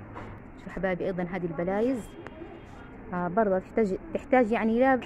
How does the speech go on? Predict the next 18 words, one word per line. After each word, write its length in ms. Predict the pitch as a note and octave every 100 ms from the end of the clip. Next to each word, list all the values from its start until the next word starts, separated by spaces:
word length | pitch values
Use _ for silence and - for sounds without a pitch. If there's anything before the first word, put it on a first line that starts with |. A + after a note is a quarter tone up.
| G#3 A#3
بلوزة 260 | C#4 A3+
داخلية 580 | A3 A#3 B3+ B3+ C4 C4+
يا 340 | C4+ C#4 C#4+
إما 220 | C#4+ C4+ C#4
إنك 180 | C4
تلبسي 420 | A3+ B3 G#3+ - F3+
بدي. 260 | F#3 E3 -
خلاص 220 | F#3+ -
حبايبي، 460 | - F3 A3 A#3 D#4 - - - A3
هذه 160 | G3+ G3+
ممكن 260 | A3 -
تعتبروها 480 | - D#3+ F3+ G3+ G#3
شتوي، 400 | F#3+ A#3+ A3+ B3+
بس 240 | G#3 G3+ -
إيه 300 | B3 C4+ B3 -
يعني 180 | F#3 G3+
البرد 340 | G3+ B3 G#3+
الخفيف. 480 | F#3 F#3+ - F#3